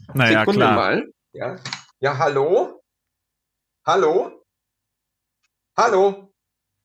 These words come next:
Speaker 2: Ah. Ja, vielleicht kommt da der Postbote.
Speaker 1: Passend zum Black Friday, hä?
Speaker 2: Ja.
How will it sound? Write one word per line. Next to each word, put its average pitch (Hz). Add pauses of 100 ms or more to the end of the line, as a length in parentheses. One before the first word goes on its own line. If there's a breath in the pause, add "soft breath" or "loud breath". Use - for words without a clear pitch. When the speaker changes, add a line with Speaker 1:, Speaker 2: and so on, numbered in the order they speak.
(580)
Speaker 2:
Ah. 170 (3250)
Ja, 147
vielleicht 156
kommt 175
da 127
der 131
Postbote. - (240)
Speaker 1:
Passend 180
zum 175
Black 160
Friday, 143
hä? 165 (340)
Speaker 2:
Ja. 120